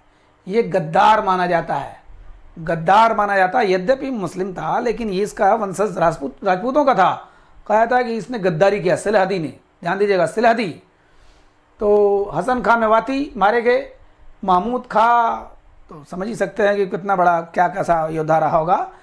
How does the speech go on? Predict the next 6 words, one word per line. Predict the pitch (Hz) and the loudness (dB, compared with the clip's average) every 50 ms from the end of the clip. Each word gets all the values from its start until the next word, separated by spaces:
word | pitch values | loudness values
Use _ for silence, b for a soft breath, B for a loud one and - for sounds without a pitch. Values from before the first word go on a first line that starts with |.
| B B B B | B B B B
किसी | 208 202 233 | -4 -2 0
तरह | 208 220 214 208 | 2 2 2 2
अपना | 190 202 208 202 | 2 0 -2 -2
काम | 165 196 190 196 180 | 0 0 0 0 -2
चलाया। | - - 175 170 160 135 - - - _ _ _ _ _ _ _ _ _ b b b b b b b b - | -2 0 0 2 2 0 -2 -8 -16 _ _ _ _ _ _ _ _ _ b b b b b b b b -4
और | 220 208 214 214 214 214 208 - | 0 0 2 2 2 0 -2 -4